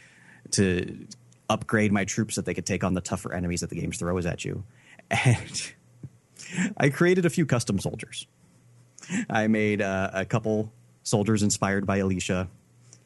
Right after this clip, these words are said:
<sighs> The poor pizza maid. Her first mission, I had a choice of keep her safe <laughs> and sacrifice another troop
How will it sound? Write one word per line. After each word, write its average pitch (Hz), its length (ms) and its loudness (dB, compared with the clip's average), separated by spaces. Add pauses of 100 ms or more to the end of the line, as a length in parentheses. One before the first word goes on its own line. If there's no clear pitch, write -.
(320)
<sighs> - 580 -14
The 113 100 -2
poor 123 220 4
pizza 110 280 -2
maid. 90 300 0 (360)
Her 135 140 6
first 143 440 0
mission, 107 420 2 (1600)
I 104 80 2
had 104 140 4
a 107 60 2
choice 98 600 0
of 90 560 -2 (1040)
keep - 240 -2
her 156 200 0
safe - 680 0 (520)
<laughs> - 500 -12
and 104 220 4
sacrifice - 540 2
another 110 260 4
troop 143 340 0